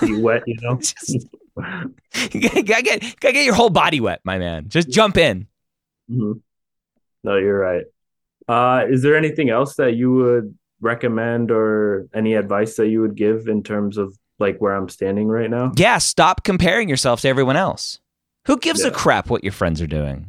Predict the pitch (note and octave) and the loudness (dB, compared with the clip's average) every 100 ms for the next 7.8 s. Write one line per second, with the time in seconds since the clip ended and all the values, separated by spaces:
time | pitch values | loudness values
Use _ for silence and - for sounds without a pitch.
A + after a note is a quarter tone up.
0 | - G#2+ G#2 F2 - - - - - - | -2 0 2 0 -6 -6 -6 -6 -10 -16
1 | - _ _ _ _ _ _ _ G#2 F#2 | -16 _ _ _ _ _ _ _ -4 -4
2 | - - _ _ _ _ _ _ _ _ | -4 -12 _ _ _ _ _ _ _ _
3 | _ _ _ _ _ _ - B2+ A#3+ - | _ _ _ _ _ _ 0 4 4 4
4 | F3+ D#4 C4+ B3+ - D#3 A3 A3+ D3 B2 | 2 2 0 -6 -2 2 2 0 -2 2
5 | D#3 E3+ D3+ C#3 - - A#2+ G#2+ C3+ C3 | 4 6 4 2 -2 -10 -6 2 2 4
6 | A#2 A2+ G#2 G2 F2+ - - D3 - C3 | 2 4 4 2 -2 -8 -2 0 2 2
7 | D3 D3 A#2+ - F#2 - A1 | 2 2 2 0 -4 -4 -8